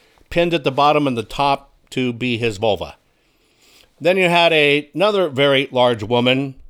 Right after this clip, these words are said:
who wanted to be a man, said she was a man, but says, "I don't want to show you my vulva," uh, because it's butchered. So she's wearing a packer and underwear. This is what we're under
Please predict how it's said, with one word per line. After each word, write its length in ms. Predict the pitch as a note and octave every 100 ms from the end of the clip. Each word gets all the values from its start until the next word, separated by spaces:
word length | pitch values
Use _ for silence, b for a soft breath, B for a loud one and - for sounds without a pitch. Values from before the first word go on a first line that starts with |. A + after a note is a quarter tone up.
| - _
who 120 | C#3
wanted 280 | C#3 C#3+ C3+
to 60 |
be 140 | B2+ B2+
a 40 |
man, 400 | B2+ B2+ B2+ B2+
said 200 | G3+ A3+
she 80 | -
was 160 | F3+ D3
a 60 |
man, 480 | D3+ D#3 D#3 D3+ D3 - b b b b b _
but 340 | C#3+ D3+ C#3+
says, 260 | - D3+ C#3+
"I 80 | D3+
don't 100 | D3
want 120 | C3
to 60 | -
show 160 | C#3+
you 160 | C3+ B2
my 180 | A2+ G#2+
vulva," 640 | A#2 A#2 G#2+ G2+ G#2 G#2+ - _ _ _ _ _ _ _ -
uh, 440 | B2 A#2 A2 G#2+ - _
because 360 | G#2 G2 G#2+ G2
it's 180 | F#2 - -
butchered. 560 | G#2 C3+ - F#2+ G2+ B2 _ _ _
So 260 | - D3+ C#3
she's 220 | D#3 B2
wearing 280 | D3+ D#3 B2+
a 40 |
packer 440 | - D3 C3+ C3 B2
and 200 | A#2+ B2
underwear. 500 | A#2+ A#2 G2 F#2 E2 b b b b
This 480 | E2+ G#2+ G3 A3 - -
is 440 | F#3 F#3 F3+ A2
what 380 | G#2 D3 D#3 _ _
we're 580 | G2+ C3 C#3+ C3+ C3 B2 _ _ _ _ _ -
under 600 | C#3+ C#3 A2+ G2+ G2